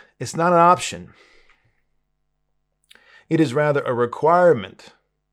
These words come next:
in the formation of Christology and ecclesiology. As Saint John, the great evangelist and beloved of the Lord, teaches, "For this purpose the Son of God was manifested,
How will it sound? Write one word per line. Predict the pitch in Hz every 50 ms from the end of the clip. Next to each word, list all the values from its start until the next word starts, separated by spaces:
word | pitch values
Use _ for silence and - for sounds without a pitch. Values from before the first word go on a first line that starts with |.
| _ _
in | - 135 135
the | 131
formation | - - 127 123 120 123 123 123 127 123 113 - 110 104 101
of | 98 -
Christology | - 107 - - - 110 104 104 98 101 101 95 95 95 98 98 - _ _ -
and | 104 107 104 104 104 101 101 98 92 - _ _ _ _ _ - -
ecclesiology. | - - 104 95 85 87 90 95 107 101 85 - - - - _ _ -
As | 104 101
Saint | - - 123 117 107
John, | - 113 107 107 107 107 104 101 - _ _ _ _ _ -
the | -
great | 107 101 107 98
evangelist | 95 92 95 104 110 110 110 107 101 98 95 - - -
and | 98 98 95 92
beloved | - 90 90 101 113 120 127 117 107 113
of | 98 95
the | 104
Lord, | 107 104 107 110 110 110 110 104 101 101 _
teaches, | - - 160 147 - - 92 - - - _ _ _ _ _ - _ _ _
"For | _ - 139 147
this | 175 240 240 233
purpose | - 180 165 147 - - 113 104
the | - - 104
Son | - - 151 143 139 131
of | 117 101
God | 101 113 107 104 101 95
was | 95 92
manifested, | 95 98 92 92 98 104 - - - - - - - - - -